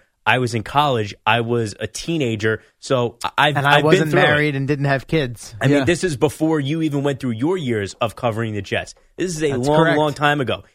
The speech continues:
Speaker 1: If you can't be excited when they finally have a quarterback, a Hall of Fame quarterback, and a roster worth being excited about and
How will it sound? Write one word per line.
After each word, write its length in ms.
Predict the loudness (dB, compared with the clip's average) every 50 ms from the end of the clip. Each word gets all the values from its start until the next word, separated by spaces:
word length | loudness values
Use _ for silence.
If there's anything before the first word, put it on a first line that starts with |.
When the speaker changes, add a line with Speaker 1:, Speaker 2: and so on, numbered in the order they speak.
| _ -4
Speaker 1:
If 200 | -4 -4 -2 -2
you 140 | -4 -6 -4
can't 320 | -2 0 2 2 2 0
be 160 | -2 -2 -2
excited 640 | -4 -4 -6 -10 -2 0 2 2 2 2 -2 -4 -8 _ _ _ _ _
when 140 | -2 0 0
they 120 | 0 0 -2
finally 600 | -6 -6 -2 0 2 2 2 2 0 0 0 0
have 420 | 2 2 4 4 2 2 -2 -4 -10 _ _ _ _ _ _ _ -8
a 80 | -8
quarterback, 600 | -6 -4 -2 -2 0 0 2 2 2 2 2 0
a 60 | 0 0
Hall 220 | 2 2 2 0
of 80 | 0 -2
Fame 180 | -2 -2 -2
quarterback, 640 | -4 -4 -2 -2 -2 0 2 2 2 2 2 -2 -4 -10 _ _ _ _ -2
and 100 | 0 0
a 60 | 0 0
roster 560 | 2 2 2 2 0 -2 -4 -2 -2 -2 0
worth 380 | 0 0 0 0 0 -2 -6 -12 -20 -20 -10
being 280 | -6 -4 -4 -2 -2 -4
excited 500 | -4 -6 -4 -2 -2 0 0 0 -2 -2
about 500 | -2 -2 0 0 2 2 2 0 0 -4 -10 _ _ _ _ _ _ _ -4
and 260 | -4 -2 -4 -4